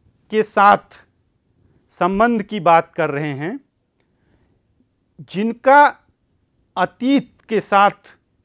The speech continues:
वार्तालाप इतिहास के पाठ्य पुस्तकों, इतिहास के प्रणालियों,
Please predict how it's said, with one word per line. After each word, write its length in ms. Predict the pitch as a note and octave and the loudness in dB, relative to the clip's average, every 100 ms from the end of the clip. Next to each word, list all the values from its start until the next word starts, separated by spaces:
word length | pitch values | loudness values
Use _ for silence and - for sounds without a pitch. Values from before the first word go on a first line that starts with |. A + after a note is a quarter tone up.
| _ _ | _ _
वार्तालाप 800 | D#3 F3 - G3+ F#3+ F#3+ D#3+ _ _ _ _ _ _ _ _ _ _ _ | 0 0 0 0 2 2 0 _ _ _ _ _ _ _ _ _ _ _
इतिहास 720 | G3+ - A3 F3+ G#3 C4+ C4+ | -18 -10 -6 2 4 4 2
के 400 | - - B3 C4 | -6 -6 -4 -4
पाठ्य 640 | - _ _ G3 G#3 - A3 | -8 _ _ 0 0 -4 -12
पुस्तकों, 760 | A3 G#3 - G#3 A3+ A#3+ C4 - _ _ _ _ _ | -10 -8 -8 -8 -6 -8 -8 -14 _ _ _ _ _
इतिहास 640 | G3+ - G#3 F#3+ A3+ C4 - | -20 -10 -4 2 2 2 -4
के 500 | _ - A#3 A#3+ A#3 | _ -12 -6 -6 -6
प्रणालियों, 1000 | - - G3 F#3+ G3+ G#3+ A3 A#3+ B3+ | -10 -8 -2 2 2 0 -4 -4 -6